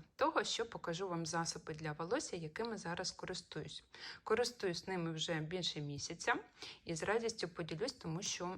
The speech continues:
дуже ними задоволена. Перед тим, як мити голову, м, хоча б за дві годинки, можна на ніч, наношу ось такий лосьйон. Це, а, розігріваючий лосьйон для шкіри голови. Він стимулює ріст волосся,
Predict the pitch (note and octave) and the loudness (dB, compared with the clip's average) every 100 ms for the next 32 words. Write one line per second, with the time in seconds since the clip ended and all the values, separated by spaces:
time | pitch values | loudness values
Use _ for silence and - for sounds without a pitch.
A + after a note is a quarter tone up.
0 | - D#3 G#3 F#3+ D3+ E3+ F3+ E3+ D#3+ D3 | -6 -4 -2 0 0 0 0 -2 0 -2
1 | C#3 C#3 C#3 - - - - - - B3 | -2 -4 -8 -10 -14 -12 -12 -6 6 8
2 | C4+ - - D3 C#3+ D3+ D#3 - F3+ G3+ | 8 2 -4 -2 -2 2 2 2 -2 -2
3 | A#3 F3 D#3 D3 C#3+ D#3 A3 C#4 - - | 0 -4 -2 -4 -2 -2 0 -2 -4 -18
4 | _ F3 E3 D#3 F#3+ C4 B3 - E3 D#3+ | _ 0 0 0 0 4 4 2 -2 0
5 | G3 G#3 D#3 D#3 D3+ D3+ A3 C4+ G#3 A3 | 0 2 0 0 -2 -2 -2 -2 0 0
6 | G#3 D3 D3 D3 E3 C#4+ - - F3+ E3 | 0 -2 -2 -2 -2 -4 -6 -6 0 2
7 | F3 C#4+ - - - A3 - E3 D#3+ C#3+ | 2 0 0 -2 -2 -2 -2 -6 -4 0
8 | E3 - - C#3 F3+ A3 - - - - | 0 -2 -4 -4 -4 -8 -12 -14 -12 -2
9 | G#3 A#3 A3+ - D#3+ D#3+ E3 G3+ G#3 G#3 | 2 4 4 4 2 2 2 2 2 2
10 | G#3+ F#3 D#3+ D#3 - D#3+ E3 E3 F3 D3+ | 2 2 2 0 -2 0 -2 -2 -2 -2
11 | D3 D3+ D3+ - - D#3 D#3 G3 G#3 D#3+ | 0 -2 -2 -4 -4 -4 -2 0 0 0
12 | D3 B3 - - - - E3+ A3 G#3+ - | -2 -4 -8 -14 -12 -4 2 2 2 -2
13 | F#3 F3+ F3+ E3+ D#3 D3+ E3+ - E3+ D#3 | -2 -2 0 0 0 -2 -4 -2 0 0
14 | - - D#3+ C#3 C#3 - B3+ | -4 -6 -4 -4 -4 0 2